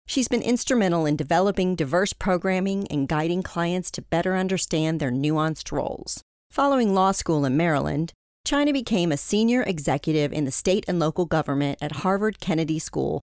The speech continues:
before hopping over to Deloitte. One of the ways in which China shines in her current role is she gives space for women to take stock of both their professional and personal lives.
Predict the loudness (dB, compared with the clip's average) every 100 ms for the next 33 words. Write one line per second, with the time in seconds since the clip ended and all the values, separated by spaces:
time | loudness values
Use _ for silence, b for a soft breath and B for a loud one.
0 | -4 0 0 0 -2 0 0 0 -2 -2
1 | -6 -2 -2 0 -4 -6 _ _ 0 2
2 | 2 4 4 4 4 0 0 -2 0 0
3 | 0 0 0 2 0 0 -2 -2 0 0
4 | 0 -2 -2 -2 -4 _ _ -4 -2 0
5 | -2 -2 -2 0 0 -2 -4 -2 0 2
6 | 0 -2 -2 -2 -4 -2 -2 -2 -8 -2
7 | -2 -2 -4 -4 -4 -2 -2 -2 -2 -2
8 | -2 0 0 -2 -4 0 0 2 0 -2
9 | -6 -8 -8